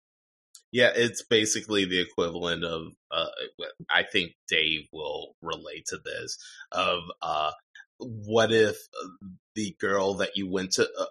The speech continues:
I, a girl that you went to middle school with had a, uh, best friend charm bracelet? <laughs> <laughs> that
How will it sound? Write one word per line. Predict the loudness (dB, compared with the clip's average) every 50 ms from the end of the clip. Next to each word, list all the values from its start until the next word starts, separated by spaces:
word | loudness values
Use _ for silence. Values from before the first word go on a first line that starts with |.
| 0
I, | 0 0 0 0 0 0
a | 0 0 0
girl | -2 -4 -2 -2 -2 -2 0
that | -2 -2 -4 -4
you | -6 -4
went | -4 -4 -4 -4
to | -6 -6 -4
middle | -4 -4 -4 -2
school | -2 -2 0 0 -2 -4 -2 -2
with | 0 0 0 -2 -4
had | -6 -4 -2 -2 -2 -2 -4 -6 -4 -2
a, | 0 0 0 -2 -6 -8 -14 -20 -20 -20 -20 _ -12
uh, | -10 -8 -8 -8 -10 _ 2
best | 2 2 4 2 0
friend | 0 4 4 4 4 4 0 -2
charm | 0 2 4 6 6 6 4 2 0
bracelet? | -4 -2 2 4 4 4 4 2 2 4 6 6 6 4 0
<laughs> | -4 -12 _ _ _ _ _ _ _ -20 -8 -4
<laughs> |
that | -4 -2 -2 -4 2 6 6 6 6